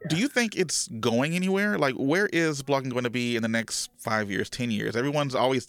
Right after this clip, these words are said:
Speaker 1: asking me, "How do I know this is still gonna be a thing? How do I know Google is still gonna be a thing?" Um, what, what's
Speaker 2: Yeah.
Speaker 1: your views on that?
Speaker 2: Yeah, I don't think it's going anywhere, really. I think there's too much money involved,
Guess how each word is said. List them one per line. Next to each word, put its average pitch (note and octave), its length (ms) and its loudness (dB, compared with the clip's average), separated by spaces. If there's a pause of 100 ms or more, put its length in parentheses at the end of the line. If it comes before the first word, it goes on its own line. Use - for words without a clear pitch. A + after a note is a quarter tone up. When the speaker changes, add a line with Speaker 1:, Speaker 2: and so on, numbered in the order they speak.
Speaker 1:
asking A2+ 380 0
me, G#2+ 160 0 (320)
"How D#3+ 100 0
do G#3 60 2
I G#3 40 2
know G3 120 2
this D#3+ 120 0
is D#3+ 60 -4
still D#3 220 0
gonna C#3 160 0
be B2+ 140 2
a A2+ 60 4
thing? B2 280 0
How G#2+ 60 -2
do B2+ 60 2
I D3 40 2
know D#3 140 0
Google A2+ 580 0
is A2 160 -4
still G#2+ 160 -2
gonna G2+ 160 -2
be G2 160 -4
a G2 60 -6
thing?" G2+ 360 -8 (380)
Um, G2 340 -2
what, C3+ 220 0
what's A#2 160 2
Speaker 2:
Yeah. D#3 60 2
Speaker 1:
your C3+ 60 2
views A2+ 260 0
on G2 140 -2
that? G2 220 -4 (1400)
Speaker 2:
Yeah, D#3 160 4
I C3 40 6
don't F3 120 8
think A3+ 100 6
it's C#3 80 4
going B2+ 180 2
anywhere, G#2+ 460 -2
really. A2+ 580 0
I C3 60 -4
think C3 120 -2
there's A#2 120 -2
too - 120 -4
much A#2 140 -2
money G#2+ 240 -2
involved, D3 460 2